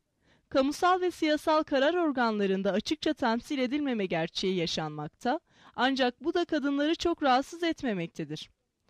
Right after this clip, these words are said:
Çok daha öncelikli dayatmalar, sorunlar, yetersizlikler içinde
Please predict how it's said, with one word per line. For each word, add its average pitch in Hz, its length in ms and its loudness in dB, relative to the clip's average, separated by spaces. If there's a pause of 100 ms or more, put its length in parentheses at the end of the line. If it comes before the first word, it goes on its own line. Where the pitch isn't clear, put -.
(260)
Çok - 300 -2
daha 330 260 4
öncelikli 277 500 -2
dayatmalar, 190 760 2
sorunlar, 233 680 0
yetersizlikler 254 960 0
içinde 196 560 -4